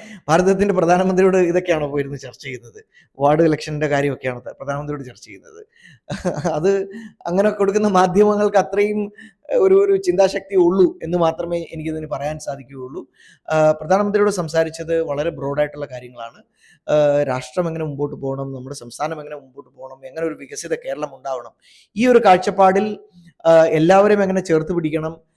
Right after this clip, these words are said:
എല്ലാവരുടെയും എഫേർട്ട് ഒരുമിച്ച്, ഏഹ്, എങ്ങനെ ഉണ്ടാവണം, ഇതിനെക്കുറിച്ചൊക്കെയുള്ളൊരു, ഒരു സംഭാഷണമാണ് ഉണ്ടായത്. അതിന് സ്-, ഏഹ്, ഒരു വികസിത കേരളം എന്ന ലക്ഷ്യത്തിനും ഒരു വികസിത ഭാരതം എന്ന ലക്ഷ്യത്തിനും സഭയുടെ മുഴുവൻ പിന്തുണ, ഏഹ്, പ്രധാനമന്ത്രിയോട് അവർ പ്രകടിപ്പിക്കുകയാണ് ചെയ്തത്.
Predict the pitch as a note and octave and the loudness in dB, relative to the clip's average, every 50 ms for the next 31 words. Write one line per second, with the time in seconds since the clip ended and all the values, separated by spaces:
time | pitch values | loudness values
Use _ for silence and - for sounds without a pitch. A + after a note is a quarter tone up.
0 | _ _ _ _ - - D#3 D#3+ E3+ F3+ F3+ F#3 F#3+ F3+ F#3 F#3+ F#3+ G3 G3 G3 | _ _ _ _ -2 0 2 4 6 6 6 6 4 4 4 4 4 4 2 0
1 | F#3+ F3+ F3+ - D#3 C#3+ - - F#3+ G3 F#3+ G3 F3 C3+ - - D3+ D3 D#3+ E3 | -2 -2 -4 -6 -8 -6 0 2 2 2 2 2 -2 -2 -4 -4 -4 -4 -2 -2
2 | F3+ F3 - - D3 - - - _ - D3 D3 C#3+ C3+ C3+ - - C#3 C#3 D3 | -2 -4 -4 -4 -6 -6 -6 -10 _ -10 -6 -4 -4 -2 -4 -6 -6 -8 -8 -6
3 | D#3+ F3 E3+ D#3 D3+ D3 D#3 D#3+ D#3+ D#3 D#3+ D#3 D#3+ D#3+ D#3 - - F3 G3 B3+ | -4 -2 -2 -2 -2 2 4 4 4 4 2 0 -4 -6 -10 -12 -12 -6 -4 -4
4 | C4 B3+ A#3 G#3+ - A#3 A3 - A3+ G#3+ G3 G3 F#3 F#3+ F#3 F#3 F#3 _ _ _ | -4 -4 -6 -12 -10 -10 -8 -6 -4 -4 -2 -2 0 0 -2 -2 -4 _ _ _
5 | _ _ _ - F3+ F3+ F3 - - C#3+ C#3 D3 D#3+ E3 - - F3 E3+ D#3+ D#3 | _ _ _ -2 0 0 0 0 -2 -4 -2 0 0 -2 -2 -4 -6 -4 -4 -4
6 | D#3 C#3 C3 C3 C#3+ D3 D3 D3 D3 D#3 F3 - - _ _ _ _ _ - _ | -6 -8 -8 -4 -2 0 0 0 -2 -4 -6 -8 -10 _ _ _ _ _ -20 _
7 | - E3 F3 G3+ G#3 G#3+ G#3+ G#3+ G#3 G#3 G#3+ - - - E3+ D#3+ D#3+ D#3+ D#3 D#3 | -4 -2 0 2 2 2 2 2 0 -2 -6 -10 -6 -2 0 0 2 2 2 0
8 | D3+ D3+ - - E3 E3+ E3 E3 E3 E3+ - G3 F#3+ F#3+ G3 F#3+ F#3 G3 F#3+ F#3+ | 0 -2 -4 -4 -4 -2 -2 -2 -2 -2 -4 -2 -2 0 2 4 4 4 2 2
9 | F#3+ F#3+ F3+ E3+ - - F3+ - - F3 F#3 F#3 F#3 F3+ E3+ D#3+ D3+ D3+ D3+ - | 0 0 -2 -2 -4 -6 -10 -10 -8 -6 -6 -4 -4 -4 -4 -6 -8 -8 -10 -8
10 | - F3+ F3+ D#3+ C#3+ D3 E3 G3 G3 G#3 F#3+ F#3 F3+ F3 D#3+ - - D#3+ D#3+ E3+ | -6 -6 -6 -4 -2 -2 -2 0 -2 -2 -4 -4 -6 -6 -8 -10 -14 -18 -16 -14
11 | F#3 G#3+ A3 - _ _ _ _ _ _ - - F3 E3 F#3+ A3 A#3 A#3 A3+ G#3 | -14 -14 -14 -16 _ _ _ _ _ _ -4 0 2 4 6 6 6 6 6 4
12 | G3 G3+ G#3 G#3 - F3+ F3+ F3 F#3 G#3 G3+ D3 - - - _ - - D#3+ D#3 | 4 4 2 2 2 2 2 4 4 4 4 2 0 -4 -12 _ -4 0 2 2
13 | D#3 D3+ D3+ C#3+ C#3 D3 D#3+ E3+ E3+ F3 E3 E3+ F3+ F3 E3 E3 E3 E3 E3 D3+ | 2 2 0 -4 -6 -6 -6 -4 -6 -4 -2 0 0 2 2 2 2 2 0 -2
14 | C#3+ - - C#3+ C3+ D#3 F3 E3 F#3+ E3+ E3+ E3 C#3+ D#3 - - A#2+ A#2 A2 A2+ | -6 -10 -10 -8 -6 -6 -4 -4 -4 -2 -2 -2 -2 -4 -6 -10 -12 -14 -14 -14
15 | G#2 A#2 | -18 -18